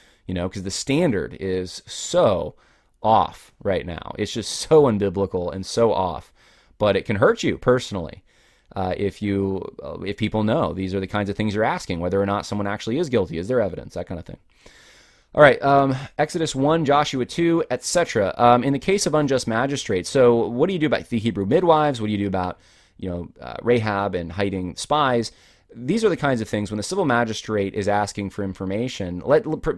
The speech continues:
pretend it was the, the situations were a little different and they had attorneys representing them. What are the attorneys supposed to do in these situations? Should they just reveal? Uh,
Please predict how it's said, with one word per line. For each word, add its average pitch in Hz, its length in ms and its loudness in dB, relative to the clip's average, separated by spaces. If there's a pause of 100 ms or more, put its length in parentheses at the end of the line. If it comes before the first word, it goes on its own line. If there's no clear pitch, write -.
pretend 220 400 2
it 151 140 0
was 143 240 2
the, 117 260 -4
the 113 160 -4
situations 120 500 -4
were 107 60 -4
a 104 60 -2
little 101 160 -2
different 101 320 -4
and 101 80 -4
they 101 80 -2
had 98 120 -2
attorneys 101 400 -4
representing 92 520 -4
them. - 180 -16 (460)
What 196 180 4
are 226 60 10
the 185 100 6
attorneys 131 320 0
supposed 104 280 -4
to 90 60 -6
do 87 140 -4
in 82 60 -4
these 80 160 -8
situations? 82 540 -8
Should 147 120 2
they 151 100 4
just 131 220 -4
reveal? 101 480 -6 (500)
Uh, - 100 -14